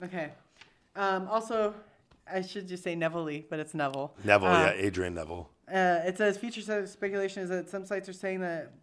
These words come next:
Speaker 1: this is a sign that Neville is completely done with the W W E because of it, 'cause two wrestlers with the same finisher at the same time are not allowed to do it."
Speaker 2: Yeah, I, I don't know on that. That's, you never know, but, um, we'll see what happens. Yeah,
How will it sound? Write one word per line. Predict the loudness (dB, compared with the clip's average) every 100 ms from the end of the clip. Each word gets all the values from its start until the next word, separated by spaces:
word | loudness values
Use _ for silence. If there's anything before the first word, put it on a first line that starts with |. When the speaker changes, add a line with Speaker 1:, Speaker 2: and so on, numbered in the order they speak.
| _ -6
Speaker 1:
this | -6 -4
is | -6
a | -4
sign | -2 -2
that | 0 -2 -2
Neville | -4 -2 -2 -2
is | -4
completely | -8 -6 -4 -4
done | -4 -6
with | -8
the | -8
W | -8 -8 -8 -10
W | -12 -10 -10
E | -12 -18 _ _ _ -16
because | -12 -12
of | -12
it, | -14 -18
'cause | -20 -14
two | -6 -4 -4
wrestlers | -6 -8 -14 -14
with | -16
the |
same | -12 -10
finisher | -10 -14 -14
at | -18
the | -18
same | -18 -16
time | -16 -16 -18 _ _ _ -10
are |
not | -8
allowed | -6 -10
to | -12
do | -16
it." | -20 -20 _ _ _ _ _ _ _ -12 2
Speaker 2:
Yeah, | 6 8
I, | 8 8 10 10
I |
don't | 8 6
know | 6 6
on | 4
that. | 6 4 4
That's, | 2 0 -4 -6
you | 0
never | 2 2
know, | 0 0 0
but, | 0 -2 -6 _ _ _ -20 -10 0
um, | 2 2 0 -8 _ _ _ _ _ _
we'll | -8 -4
see | 0
what | 0 2
happens. | 2 0 -6
Yeah, | 0